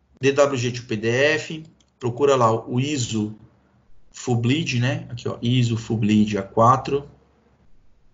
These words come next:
Aqui, ó, A quatro, né? Coloca aqui o window, né? O window. Aí você pega exatamente daqui até aqui. Aqui você deixa center to plot pra deixar centralizado.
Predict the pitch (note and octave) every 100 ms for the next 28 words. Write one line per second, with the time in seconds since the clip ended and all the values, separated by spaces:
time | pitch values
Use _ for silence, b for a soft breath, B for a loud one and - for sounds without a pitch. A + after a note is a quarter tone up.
0 | - A#2 - F#2 - G#2 A2+ B2 C#3 C#3+
1 | - _ A#2 A#2+ D3 - b b b _
2 | _ - C3 C#3 C3 B2 A#2+ G#2+ B2 B2+
3 | D3 E3+ F3+ F#3 - B2 A#2+ A2 A2+ C3
4 | D#3+ D#3+ - A2+ A#2+ B2+ A#2+ A2+ A2 A#2+
5 | B2 A#2 A2 - B2 A#2+ B2 A2 G2+ G#2
6 | _ _ _ _ _ A#2 G2+ G2+ - A#2+
7 | C3+ D3+ - _ _ _ _ - _ _
8 | _ b b b b A#2+ D3+ D3 B2 C3
9 | B2+ A#2+ C3 C3 B2+ B2 A#2+ B2 - A2+
10 | A2+ - A2+ A2 - A2+ A2 - _ -
11 | B2 G#2+ G#2+ A2 A#2+ C3 D3+ F3